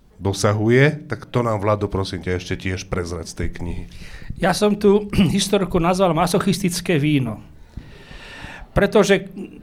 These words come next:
Speaker 2: každý, kto vie viac či menej o víne, vie, že víno potrebuje pokoj,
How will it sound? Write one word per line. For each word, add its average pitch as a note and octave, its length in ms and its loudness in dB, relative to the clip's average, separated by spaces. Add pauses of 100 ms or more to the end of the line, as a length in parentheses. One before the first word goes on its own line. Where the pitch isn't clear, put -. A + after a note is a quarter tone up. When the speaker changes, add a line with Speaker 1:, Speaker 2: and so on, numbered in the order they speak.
(120)
Speaker 2:
každý, G3+ 480 4
kto F#3+ 340 4 (320)
vie F#3 400 0
viac F#3+ 240 0
či - 160 -4
menej G3 320 2
o D#3+ 80 2
víne, F#3 400 0
vie, F3+ 240 2
že F3 160 2
víno F#3+ 320 2
potrebuje F3 880 2 (460)
pokoj, G3+ 680 2